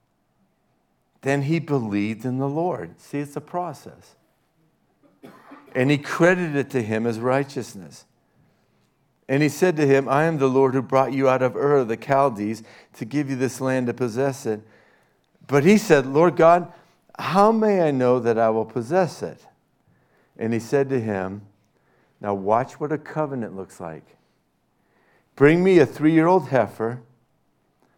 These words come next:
a three-year-old female goat, a three-year-old ram, a turtle dove, and a young pigeon." Then he brought all these to him, and he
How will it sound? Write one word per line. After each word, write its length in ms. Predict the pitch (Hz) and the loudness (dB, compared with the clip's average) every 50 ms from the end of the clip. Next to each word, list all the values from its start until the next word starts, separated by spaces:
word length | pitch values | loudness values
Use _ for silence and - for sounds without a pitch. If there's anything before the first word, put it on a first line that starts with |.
| _ _ _ _ | _ _ _ _
a 100 | - 107 | -12 -12
three-year-old 800 | - - - 127 139 147 156 160 156 156 151 147 147 147 139 - | -12 -12 -6 -2 -2 0 2 2 2 2 2 2 2 0 -2 -4
female 480 | - - 139 139 143 139 143 143 143 | -6 -4 -4 -2 -2 -2 -2 -2 -2
goat, 540 | 135 - - 110 90 90 95 110 - - - _ _ _ _ _ _ _ _ _ _ _ _ _ _ _ _ _ _ _ _ _ _ | -4 -4 -4 -4 -2 -2 -4 -6 -8 -14 -20 _ _ _ _ _ _ _ _ _ _ _ _ _ _ _ _ _ _ _ _ _ _
a 120 | - - 127 | 0 0 0
three-year-old 800 | 117 - - - 143 165 170 175 175 170 170 165 165 170 170 151 | 0 -2 -8 -4 0 0 2 4 4 4 6 6 4 4 2 0
ram, 720 | 139 131 131 127 117 107 98 95 95 101 110 117 117 113 110 - _ _ _ _ _ _ _ _ _ _ _ _ _ _ _ _ _ _ _ _ - | 0 0 2 2 2 2 0 -2 -2 -2 -4 -4 -6 -8 -12 -20 _ _ _ _ _ _ _ _ _ _ _ _ _ _ _ _ _ _ _ _ -4
a 140 | 123 120 | -4 -4
turtle 400 | 113 - - - 165 165 165 170 | -4 -2 0 2 4 4 4 4
dove, 380 | 156 120 127 131 131 135 135 120 | 2 4 4 6 6 6 4 2
and 100 | 131 131 | -2 -4
a 60 | 127 | -2
young 260 | 120 120 117 113 113 | -2 -2 -2 -2 -4
pigeon." 640 | 110 113 - 143 135 131 107 104 98 90 87 92 - _ _ _ _ _ _ _ _ _ _ _ _ _ _ _ _ _ _ _ _ - | -6 -4 -2 0 0 0 -2 -6 -10 -12 -12 -16 -20 _ _ _ _ _ _ _ _ _ _ _ _ _ _ _ _ _ _ _ _ 2
Then 160 | 160 160 170 | 4 4 6
he 80 | 175 | 4
brought 320 | 165 175 160 165 165 165 160 | 4 6 6 6 6 6 6
all 160 | 160 156 156 | 6 4 4
these 240 | 143 151 151 147 - | 4 2 0 0 0
to 120 | 151 147 | -2 -2
him, 440 | 131 127 135 139 147 151 151 139 131 - _ _ _ _ _ _ _ _ _ _ _ _ _ - | -2 0 0 0 0 -2 -4 -6 -10 -14 _ _ _ _ _ _ _ _ _ _ _ _ _ -4
and 180 | 107 107 110 | -2 0 0
he 240 | 110 107 98 101 - | 0 -2 -2 -4 -8